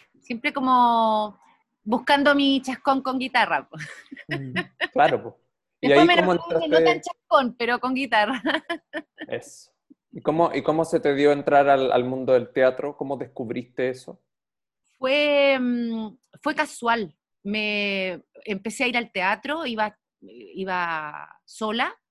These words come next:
Speaker 1: Me empezó a gu-, a gustar mucho esa sensación. Vi una obra que se llamaba Ardiente Paciencia en esa época con la Amparo, recién egresada, no sé si había egresado todavía.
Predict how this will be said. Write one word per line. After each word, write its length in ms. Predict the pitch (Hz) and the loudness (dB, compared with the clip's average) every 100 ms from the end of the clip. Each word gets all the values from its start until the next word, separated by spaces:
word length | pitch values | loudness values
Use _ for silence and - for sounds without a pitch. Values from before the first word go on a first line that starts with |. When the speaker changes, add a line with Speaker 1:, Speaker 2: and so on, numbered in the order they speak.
| _ _ _ _ | _ _ _ _
Speaker 1:
Me 120 | 190 | -8
empezó 260 | 185 190 240 | -8 -6 -6
a 40 | |
gu-, 260 | 214 190 - | -6 -8 -8
a 40 | 202 | -10
gustar 320 | 196 - 220 | -8 -8 -4
mucho 800 | 220 226 262 - 285 277 269 240 | -2 -2 -4 -6 -6 -4 -4 -6
esa 320 | 208 - 247 | -10 -12 -12
sensación. 1040 | 240 214 202 - - 214 226 233 233 214 | -12 -14 -14 -16 -12 -8 -6 -6 -8 -10
Vi 160 | 185 208 | -10 -8
una 280 | 208 196 190 | -4 -2 -2
obra 220 | 202 208 | -2 -6
que 60 | |
se 120 | 202 196 | -8 -8
llamaba 320 | 185 185 185 | -6 -4 -4
Ardiente 320 | 180 190 202 | -6 -8 -8
Paciencia 480 | 175 - 202 220 220 | -10 -10 -10 -10 -10
en 40 | |
esa 200 | 202 190 | -10 -10
época 260 | 185 190 185 | -10 -10 -14
con 140 | 180 | -12
la 80 | 156 | -12
Amparo, 400 | 143 - 208 226 | -14 -4 -2 -2
recién 500 | 175 - 214 214 202 _ _ _ | -6 -10 -10 -10 -12 _ _ _
egresada, 560 | 175 160 156 - 202 208 | -12 -10 -10 -4 -2 -2
no 100 | 180 | -4
sé 100 | 175 | -12
si 100 | 185 | -12
había 120 | 180 | -10
egresado 360 | 175 151 175 175 | -12 -14 -14 -14
todavía. 280 | 165 190 | -14 -16